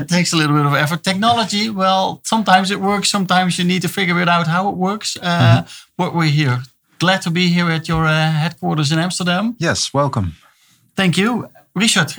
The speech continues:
Speaker 1: Gerritsen, can you tell me a little bit about yourself?
Speaker 2: Okay, yes,
Speaker 1: To
Speaker 2: uh,
Speaker 1: start with.
Speaker 2: um,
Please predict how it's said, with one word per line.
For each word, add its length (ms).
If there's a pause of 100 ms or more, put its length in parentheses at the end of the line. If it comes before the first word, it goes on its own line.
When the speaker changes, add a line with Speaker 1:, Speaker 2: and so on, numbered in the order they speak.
(140)
Speaker 1:
Gerritsen, 380
can 140
you 100
tell 380
me 300
a 60
little 180
bit 160
about 380
yourself? 580 (600)
Speaker 2:
Okay, 340
yes, 340
Speaker 1:
To 80
Speaker 2:
uh, 40
Speaker 1:
start 280
with. 160
Speaker 2:
um, 560